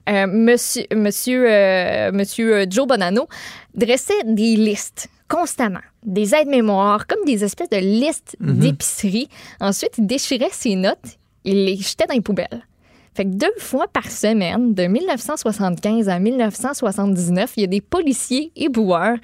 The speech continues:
Speaker 1: qui ont subtilisé les poubelles de monsieur Bonanno. Ils avaient quarante-cinq secondes pour subtiliser les poubelles, les remplacer par de fausses poubelles. Parce
Speaker 2: Des
Speaker 1: que
Speaker 2: fausses
Speaker 1: fa-,
Speaker 2: poubelles.
Speaker 1: fallait, fallait pas que ça paraisse.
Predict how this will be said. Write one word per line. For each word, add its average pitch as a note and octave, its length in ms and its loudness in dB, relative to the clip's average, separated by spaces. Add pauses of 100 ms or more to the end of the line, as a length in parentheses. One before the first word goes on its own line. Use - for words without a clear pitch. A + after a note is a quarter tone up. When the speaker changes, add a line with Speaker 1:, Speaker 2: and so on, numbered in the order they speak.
(320)
Speaker 1:
qui A3+ 220 0
ont A#3 100 2
subtilisé A3+ 920 -2
les F#3+ 120 0
poubelles A#3+ 580 2 (360)
de E3 80 2
monsieur D4 440 -2
Bonanno. F3+ 540 -2 (680)
Ils G#3+ 180 4
avaient C#4 320 2
quarante-cinq C#4+ 640 0
secondes G#3+ 420 0
pour F#3 160 -6
subtiliser A#3 720 0
les G3+ 120 -2
poubelles, F#3+ 520 0
les G3 160 2
remplacer B3+ 720 0 (200)
par G3 220 0
de G3 140 2
fausses A#3 480 2
poubelles. G3 480 0
Parce F#3+ 120 2
Speaker 2:
Des G3+ 120 2
Speaker 1:
que A3 120 4
Speaker 2:
fausses B3 180 6
Speaker 1:
fa-, A3 160 4
Speaker 2:
poubelles. D#3 440 4
Speaker 1:
fallait, G#3+ 320 4
fallait F3+ 340 2
pas - 140 -2
que - 80 -8
ça - 160 -6
paraisse. C#4+ 580 0